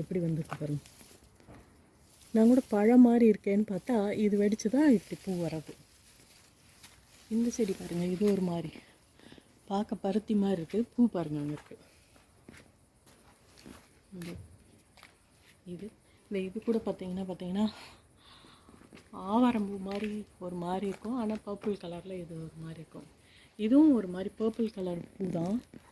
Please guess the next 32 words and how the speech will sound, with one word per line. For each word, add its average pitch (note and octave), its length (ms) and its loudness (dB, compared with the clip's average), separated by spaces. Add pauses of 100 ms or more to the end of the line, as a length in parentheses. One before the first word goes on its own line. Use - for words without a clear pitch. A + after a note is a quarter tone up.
(340)
வெயில் C#4 380 6
தாங்காம G3 480 0
வச்ச F3+ 320 -2
மொட்டு F#3 320 -2
பூரா G3+ 220 0 (100)
எல்லாம் G3+ 280 0
கருகி G#3 380 0
போயிருச்சு. D#3 380 -2 (960)
அவ்வளோ G3+ 320 6
வெயில் G3+ 300 0
இங்க, E3+ 160 0 (240)
பயங்கர G#3 500 2
வெயில். F3 320 -2 (220)
வெயில் F#3 320 -4
தாங்காம F3+ 400 -6
கருகிருச்சு F3 560 -8
மொட்டெல்லாம். E3 460 -10 (1700)
இந்த A#3+ 220 -12
செடி D4+ 180 -14 (140)
என்ன D4 120 -6 (120)
செடின்னு A3 340 -6
தெரியல. F3+ 260 -8 (200)
இதுல A3 260 -8
வந்து B3 240 0
ஒரு G#3+ 160 -4
மாதிரி A#3+ 160 -2 (100)
ஒயிட் A#3+ 240 -8
கலர்ல A3 320 -4
குட்டி - 160 -14
குட்டியா B3 320 -8
பூ C4 120 -6 (180)
வருது. E3+ 320 -6